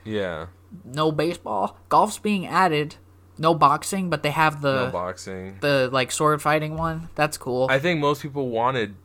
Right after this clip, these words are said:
Speaker 1: the sword fighting and boxing the most because of the, the Mii character. That
Speaker 2: But
Speaker 1: was,
Speaker 2: this
Speaker 1: like,
Speaker 2: is, this is a
Speaker 1: iconic to the
Speaker 2: forty dollar game,
Speaker 1: series.
Speaker 2: digital, fifty physical. Wii Sports was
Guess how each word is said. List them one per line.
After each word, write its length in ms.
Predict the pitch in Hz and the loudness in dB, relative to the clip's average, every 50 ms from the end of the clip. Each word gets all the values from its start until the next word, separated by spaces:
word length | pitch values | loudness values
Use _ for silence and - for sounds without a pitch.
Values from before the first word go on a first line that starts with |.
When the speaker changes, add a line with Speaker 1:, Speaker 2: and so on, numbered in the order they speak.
| 101 | -6
Speaker 1:
the 120 | 107 107 101 | -4 -4 -4
sword 280 | - - 110 107 107 | -2 0 0 0 0
fighting 220 | 107 110 98 92 87 | 0 -2 -2 -2 -4
and 160 | 95 95 90 | -8 -8 -6
boxing 440 | 90 90 90 92 92 - - 92 87 | -2 -2 -2 -2 -2 -4 -8 -10 -10
the 80 | 85 | -10
most 340 | 82 85 90 92 90 82 - | -8 -8 -6 -6 -6 -8 -10
because 320 | - 85 - - 95 90 87 | -14 -12 -10 -8 -8 -8 -8
of 160 | 87 85 82 | -10 -10 -8
the, 160 | 95 92 90 | -6 -6 -6
the 140 | 85 90 95 | -6 -6 -8
Mii 320 | 92 92 95 101 104 104 - | -8 -8 -8 -8 -8 -8 -8
character. 760 | - 107 90 87 85 87 82 - 85 80 80 82 82 85 - - - - - - - - - - - - - - | -4 -4 -2 -2 -2 -4 -6 -8 -10 -10 -8 -10 -10 -12 -14 -20 -20 -20 -20 -20 -20 -20 -20 -20 -20 -20 -10 -2
That 240 | - 104 101 98 95 | 2 2 2 4 6
Speaker 2:
But 160 | - 190 - 98 | 6 6 6 4
Speaker 1:
was, 120 | 95 92 | 2 2
Speaker 2:
this 200 | - - - - | 2 4 4 4
Speaker 1:
like, 120 | 247 226 202 | 2 2 2
Speaker 2:
is, 280 | 175 - - - - - | 0 0 -2 -6 -4 -2
this 200 | 202 202 208 - 214 | 0 0 0 2 2
is 80 | 214 | 2
a 20 | 214 | 4
Speaker 1:
iconic 40 | 113 | 6
to 20 | |
the 60 | 160 | 6
Speaker 2:
forty 180 | 208 202 190 190 | 8 8 8 8
dollar 260 | 185 185 185 175 160 | 8 8 8 8 6
game, 380 | 151 175 196 202 190 170 151 147 | 4 4 4 4 4 4 2 2
Speaker 1:
series. 20 | 135 | 2
Speaker 2:
digital, 580 | 160 175 160 151 135 123 117 110 113 113 - - - - - | 2 2 2 0 0 0 0 0 -2 -4 -8 -14 -20 -20 -4
fifty 340 | - 165 151 - - 143 | 0 0 0 0 -2 -4
physical. 720 | 127 - 165 170 151 135 - - 120 110 107 104 107 - - - - - - - - - | 0 2 2 2 2 0 -4 -4 -2 -2 -2 -2 -4 -8 -12 -20 -20 -20 -20 -20 -10 -6
Wii 200 | 135 147 196 208 | -4 -2 -2 -2
Sports 400 | - - 233 254 254 254 - 175 | 2 6 6 6 6 4 -2 -4
was 200 | 156 143 - | -4 -4 -6